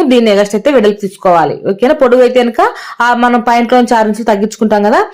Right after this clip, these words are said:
ఆరు ఇంచులు అనేది ఇక్కడ మార్కింగ్ అనేది చేసేసుకోవాలి. ఓకే అండి, ఈ ఇట్లా మనం కట్ చేసిన తర్వాత ఇప్పుడు చూడండి, మనకు కాలుకు కింద ఇక్కడ క్లాత్ మనకు తక్కువ ఉందని చెప్పాను కదా, ఇక్కడ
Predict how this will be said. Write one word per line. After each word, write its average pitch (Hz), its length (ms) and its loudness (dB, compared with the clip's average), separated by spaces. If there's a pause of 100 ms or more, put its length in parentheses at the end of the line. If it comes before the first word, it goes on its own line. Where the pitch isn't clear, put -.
(280)
ఆరు 233 140 0
ఇంచులు 233 160 -2
అనేది 302 120 2
ఇక్కడ 285 180 2
మార్కింగ్ 202 280 0
అనేది 277 160 -4
చేసేసుకోవాలి. 196 580 2
ఓకే 208 220 -2
అండి, 240 200 2 (460)
ఈ 254 60 2 (100)
ఇట్లా 262 260 0
మనం 247 240 2
కట్ 208 160 0
చేసిన 233 280 2
తర్వాత 196 240 2 (100)
ఇప్పుడు 220 220 -4
చూడండి, 226 340 2
మనకు 214 240 0 (140)
కాలుకు 220 400 -2 (120)
కింద 214 200 2 (180)
ఇక్కడ 202 180 0 (120)
క్లాత్ 202 260 -2
మనకు 196 180 -4
తక్కువ 208 240 -2
ఉందని 202 220 2
చెప్పాను 185 300 0
కదా, 247 140 2
ఇక్కడ 208 160 0